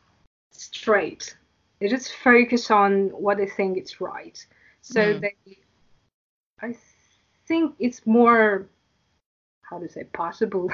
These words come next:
Speaker 1: <laughs> because, um, they're too straight and focused. It's more possible for them to become expert. But
Speaker 2: Ah.
Speaker 1: on the other hand, it's a bit difficult for them to be open-minded. So
Speaker 2: They
Speaker 1: when
Speaker 2: just
Speaker 1: I
Speaker 2: follow.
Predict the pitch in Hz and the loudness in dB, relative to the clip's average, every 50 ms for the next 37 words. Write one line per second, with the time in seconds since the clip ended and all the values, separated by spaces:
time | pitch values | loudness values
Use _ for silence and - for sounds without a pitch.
0 | - - - _ - 208 196 220 202 202 202 190 185 185 185 190 196 208 214 214 | -8 -12 -14 _ -12 -4 -4 -4 -2 0 -2 0 0 -2 -2 -4 -2 -2 -2 -2
1 | - - 196 - - - - - 185 185 185 196 202 233 226 220 226 - 190 180 | -2 -8 -12 -12 -12 -10 -4 -4 -2 0 0 0 2 2 0 0 0 2 2 2
2 | 185 190 - - 180 180 - - - - - - - - - - - - _ _ | 2 2 0 -4 -4 -4 -4 -10 -18 -20 -20 -20 -20 -20 -20 -20 -20 -20 _ _
3 | _ _ - 220 226 - 240 233 233 226 226 226 - 233 233 233 - 247 277 254 | _ _ -10 -10 -2 0 2 4 4 2 0 -2 -4 -6 -6 -4 -2 -4 -4 -2
4 | - 247 208 208 202 196 196 196 - 196 190 190 185 180 175 170 175 196 196 - | -2 0 2 2 2 2 2 -2 -2 -2 0 0 0 -2 -4 -6 -8 -8 -8 -4
5 | - 180 180 175 170 160 156 - _ _ _ - 180 156 151 - - - - 156 | -4 -4 -4 -4 -6 -10 -12 -14 _ _ _ -4 -4 -4 -4 -6 -16 -10 -8 -8
6 | 147 165 - - - - _ _ _ _ _ _ _ _ _ - - 233 220 214 | -8 -8 -10 -12 -16 -16 _ _ _ _ _ _ _ _ _ 0 4 6 6 8
7 | 190 165 156 151 147 143 139 143 170 156 _ _ _ _ _ _ - 214 226 247 | 6 6 4 4 2 0 -4 -6 -10 -16 _ _ _ _ _ _ 2 4 6 6
8 | 247 262 277 269 - - _ _ - 254 277 254 277 247 240 - - 190 185 196 | 6 4 4 0 -4 -6 _ _ -2 -2 0 2 2 0 0 2 0 0 0 2
9 | 202 208 202 220 - - _ _ _ _ _ _ _ - 247 240 240 - 262 226 | 0 -2 -2 -4 -6 -6 _ _ _ _ _ _ _ -6 -6 -6 -2 -2 -2 -2
10 | 202 196 - 233 233 233 - _ _ _ _ _ - 220 240 240 - 262 247 - | -2 -2 0 0 0 0 -2 _ _ _ _ _ -2 -2 -2 0 0 -2 -2 2
11 | - 226 226 - - 208 196 190 196 202 190 196 - - 196 - 196 185 - 190 | 0 0 0 2 -2 -2 0 0 0 0 0 -2 -4 -8 -8 -6 -6 -4 -2 -4
12 | 190 - 208 185 185 180 180 180 185 196 - 240 240 - - _ _ _ _ _ | -4 -2 -4 -4 -4 -4 -4 -6 -6 -6 -4 -6 -6 -6 -8 _ _ _ _ _
13 | _ _ _ _ _ _ _ _ _ _ _ _ _ _ _ _ _ - - - | _ _ _ _ _ _ _ _ _ _ _ _ _ _ _ _ _ -14 0 4
14 | 240 240 226 220 202 233 247 254 - 294 - 196 185 175 170 170 170 160 156 156 | 6 6 8 10 8 8 8 6 2 -4 2 6 6 8 8 6 6 4 4 2
15 | 151 151 160 | 0 -4 -8